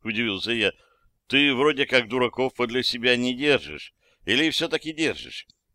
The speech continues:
«Не глупый», пояснил Юрка. «Просто барин по жизни. А баре без челяди жить не могут.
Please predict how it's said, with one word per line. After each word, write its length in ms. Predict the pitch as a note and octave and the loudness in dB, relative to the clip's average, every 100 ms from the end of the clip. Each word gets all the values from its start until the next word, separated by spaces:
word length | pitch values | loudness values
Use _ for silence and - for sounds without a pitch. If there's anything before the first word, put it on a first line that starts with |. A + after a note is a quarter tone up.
| _ _ _ _ E2 | _ _ _ _ 0
«Не 140 | A2 | 0
глупый», 680 | A2+ B2 B2 B2 A#2 F2+ - _ _ _ | 2 2 4 2 0 -2 -6 _ _ _
пояснил 460 | A2 A#2 G#2+ G#2+ G#2 | 4 4 2 -2 0
Юрка. 460 | A#2 F#2 - C2 - _ _ _ _ | -2 -2 -8 -12 -14 _ _ _ _
«Просто 480 | D#3 F#3+ - - D3 | 2 4 2 0 0
барин 480 | B2+ D#3 D3 C#3 B2+ | 6 6 6 0 2
по 200 | B2+ A#2 | 2 2
жизни. 800 | B2 C#3 G2 B1+ C2+ C#2 - _ _ _ - | -2 -4 -6 -12 -16 -16 -18 _ _ _ 2
А 280 | A2+ A2+ A2 | 8 8 8
баре 320 | D3 D3 C3 | 8 8 6
без 160 | A#2 | 2
челяди 540 | - - D3 C3 A#2+ A2+ | -2 0 2 2 0 -2
жить 280 | A#2 C3 A2+ | -2 -6 -4
не 80 | |
могут. 480 | A#2+ B2+ G2 C2+ - | 0 2 0 -6 -18